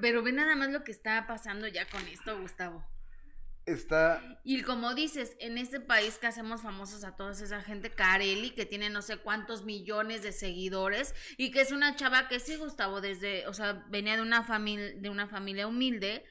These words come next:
Speaker 1: que sale en un programa de Monterrey, ¿no? Salió del show de este
Speaker 2: ¿De Chavana?
Speaker 1: de Chavana, de ahí se da a conocer,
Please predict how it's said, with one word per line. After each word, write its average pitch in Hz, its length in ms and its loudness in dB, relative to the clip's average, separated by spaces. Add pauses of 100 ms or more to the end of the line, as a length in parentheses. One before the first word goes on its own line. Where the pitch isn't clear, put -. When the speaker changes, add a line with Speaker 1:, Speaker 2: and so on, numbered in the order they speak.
(280)
Speaker 1:
que 208 120 -6
sale 226 200 6
en 233 120 4
un 226 100 0
programa 220 340 6
de 226 60 8
Monterrey, 226 580 0
¿no? 233 160 -2
Salió 214 320 -2
del 208 180 0
show 220 380 0
de 190 140 -4
este 190 580 -4 (1200)
Speaker 2:
¿De 131 420 0
Chavana? 151 540 2
Speaker 1:
de 208 380 -2
Chavana, 233 800 6
de 208 160 0
ahí 214 260 4
se 240 160 2
da 226 120 10
a 226 80 0
conocer, 240 720 2